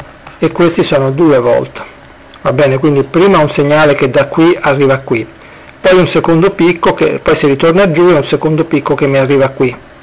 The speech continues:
e poi ritorna giù. Bene, io voglio che qui ci sia un primo picco a dieci, a, di dieci volt rispetto alla partenza e un secondo picco di venti volt rispetto alla partenza, quindi che le due cose restino proporzionali. Questo avviene nella misura in cui questa è una retta.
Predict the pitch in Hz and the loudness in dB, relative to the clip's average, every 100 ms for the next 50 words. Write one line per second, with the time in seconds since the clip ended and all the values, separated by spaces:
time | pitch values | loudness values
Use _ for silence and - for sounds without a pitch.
0 | - - - 156 - 131 135 143 135 123 | -20 -20 -8 -4 0 -2 -2 -2 -2 -4
1 | 127 127 - - - - - - - - | -4 -6 -8 -20 -20 -20 -20 -20 -20 -6
2 | 170 165 190 190 160 165 175 220 - - | -2 2 4 4 4 2 0 -2 0 0
3 | 156 135 170 185 170 185 160 156 127 139 | 0 0 0 2 2 0 0 0 0 0
4 | 131 208 - 151 139 139 131 143 147 147 | 2 2 2 2 2 2 0 -2 0 2
5 | 170 160 151 147 127 - 135 - 135 127 | 2 4 2 0 -6 -2 -2 0 0 0
6 | 127 180 - 185 170 175 202 156 - 147 | 0 -2 0 2 2 0 0 0 -2 -2
7 | 151 170 185 143 - 165 147 131 131 156 | 0 -2 -2 -4 -2 -2 0 -2 0 0
8 | 127 135 135 - 117 - 113 - - - | 0 0 -4 -4 -4 -2 -4 -4 -6 -2
9 | 135 117 - 165 139 131 160 - - - | -2 -2 -4 -2 -4 0 -2 -2 -8 -8
10 | 156 151 147 170 165 135 156 135 127 131 | -2 0 2 0 2 0 2 0 0 -6
11 | 123 147 - 127 - 135 123 117 117 - | -6 -6 -6 -6 -6 -4 -4 -6 -10 -16
12 | - - - - 185 180 214 180 190 202 | -20 -20 -12 -2 0 2 0 2 4 4
13 | 196 151 147 156 160 175 160 147 147 143 | 2 2 2 2 2 0 0 -2 -2 -2
14 | 160 139 123 143 139 - 143 | 0 0 2 0 -2 -6 -6